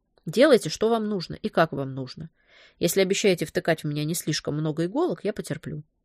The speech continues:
Тогда ему удалось разрядить обстановку, но стеснялась она ещё очень долго.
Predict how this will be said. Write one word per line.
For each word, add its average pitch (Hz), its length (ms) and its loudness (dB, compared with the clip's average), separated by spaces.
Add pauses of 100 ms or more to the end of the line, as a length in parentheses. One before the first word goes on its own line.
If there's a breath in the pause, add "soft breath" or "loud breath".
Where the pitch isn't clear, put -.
(1000 soft breath)
Тогда 175 220 0
ему 285 180 2
удалось 254 340 2
разрядить 151 500 -2
обстановку, - 640 -6 (220)
но 208 100 -2
стеснялась 196 540 -2
она 160 160 -4
ещё 160 200 -6
очень 156 340 -8
долго. 190 300 -12